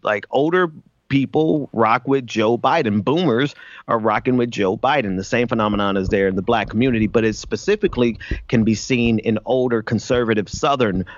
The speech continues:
black voters. South Carolina is one of the most conservative states I've ever been to. I went for the weekend of the election, uh, Friday, Saturday, Sunday, and I've never been in a place more conservative than, than that, and I live in Georgia. Um, and so,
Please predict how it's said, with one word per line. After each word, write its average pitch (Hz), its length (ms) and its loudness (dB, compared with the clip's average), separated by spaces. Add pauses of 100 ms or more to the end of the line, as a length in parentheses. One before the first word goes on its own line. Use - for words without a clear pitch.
black 95 300 2
voters. 90 460 -2 (260)
South - 380 -2
Carolina 135 400 2
is 117 80 0
one 127 80 2
of 123 40 -2
the 123 60 -2
most 123 200 0
conservative 127 440 0
states 131 240 0
I've 127 140 0
ever 123 180 0
been 127 240 0
to. 90 240 0
I 101 60 2
went 117 440 0
for 120 60 0
the 107 80 0
weekend 113 460 0
of 107 80 0
the 107 100 2
election, 107 500 0
uh, 90 200 0
Friday, 110 280 0
Saturday, 92 400 -2
Sunday, 117 400 0
and 104 140 2
I've 101 140 2
never 120 260 2
been 113 240 0
in 104 80 -2
a 101 60 -2
place 110 260 0
more 107 160 2
conservative 110 460 -2
than, 101 280 -2
than 107 140 2
that, 120 240 2
and 127 80 2
I 139 80 4
live 127 180 0
in 131 80 0
Georgia. 127 360 0 (500)
Um, 104 600 2
and 117 180 0
so, 123 440 0